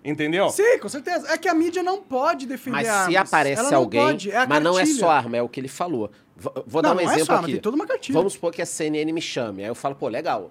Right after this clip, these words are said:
Speaker 3: não vou dizer não." Por
Speaker 2: Claro, é um
Speaker 3: quê?
Speaker 2: espaço pra ocupar.
Speaker 3: Por... exatamente por isso. Senão você fala, você não tá ocupando o espaço, aí depois os
Speaker 1: Sim.
Speaker 3: cara fala, "Não, aqui só tem esquerda, porque a gente
Speaker 1: Sim.
Speaker 3: chama quem é de
Speaker 1: É.
Speaker 3: centro, de direita, e não vai."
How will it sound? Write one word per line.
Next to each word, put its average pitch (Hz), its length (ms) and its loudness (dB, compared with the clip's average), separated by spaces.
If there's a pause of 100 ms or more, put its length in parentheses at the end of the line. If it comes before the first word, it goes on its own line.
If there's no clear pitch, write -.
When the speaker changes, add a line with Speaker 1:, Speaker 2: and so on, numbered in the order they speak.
(120)
Speaker 3:
não 120 120 -8
vou 117 160 -8
dizer 120 280 -8
não." 127 360 -6 (680)
Por - 100 0
Speaker 2:
Claro, 240 140 2
é 233 40 0
um - 20 2
Speaker 3:
quê? 233 60 2
Speaker 2:
espaço 185 300 -2
pra 208 100 -6
ocupar. 269 460 -2 (180)
Speaker 3:
Por... 156 180 -2
exatamente 190 500 0
por 185 100 0
isso. 120 140 -4
Senão 135 180 -2
você - 140 -4
fala, 156 320 -2
você 156 160 -8
não 160 140 -4
tá 165 100 0
ocupando 160 600 -2
o 143 100 -4
espaço, 156 500 0
aí 180 60 0
depois 170 260 -2
os 143 40 -6
Speaker 1:
Sim. 139 60 -6
Speaker 3:
cara 175 140 2
fala, 185 240 0
"Não, 226 360 0 (160)
aqui 170 280 -2
só 165 140 0
tem 170 180 -2
esquerda, 196 500 -2
porque - 160 -6
a 147 40 -2
gente 160 260 -6
Speaker 1:
Sim. 131 80 -6
Speaker 3:
chama 165 360 -4 (460)
quem 156 240 0
é 151 80 2
de 147 200 -4
Speaker 1:
É. 143 40 -2
Speaker 3:
centro, 160 580 -2
de 127 100 -12
direita, 160 400 -2
e - 20 0
não 214 80 0
vai." 156 180 2